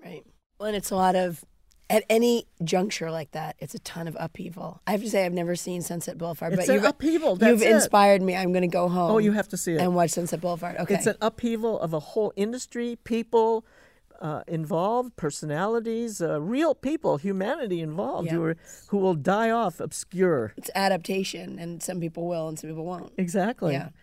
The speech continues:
Speaker 2: That's why Sunset Boulevard is my favorite film. And Singin' in the Rain is my favorite for, uh, similar reasons.
Speaker 1: Mm.
Speaker 2: We, I mean, um,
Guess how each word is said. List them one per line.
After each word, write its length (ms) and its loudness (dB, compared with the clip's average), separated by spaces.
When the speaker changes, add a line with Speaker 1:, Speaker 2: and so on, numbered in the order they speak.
Speaker 2:
That's 220 -2
why 100 0
Sunset 380 -6
Boulevard 340 -2
is 100 -6
my 140 -4
favorite 400 -8
film. 180 -2
And 160 -2
Singin' 320 0
in 80 0
the 80 0
Rain 220 0
is 120 -2
my 140 -4
favorite 460 -4
for, 200 0
uh, 320 -4
similar 560 4
reasons. 680 -2
Speaker 1:
Mm. 0 -
Speaker 2:
We, 140 2
I 140 -2
mean, 320 0
um, 260 -4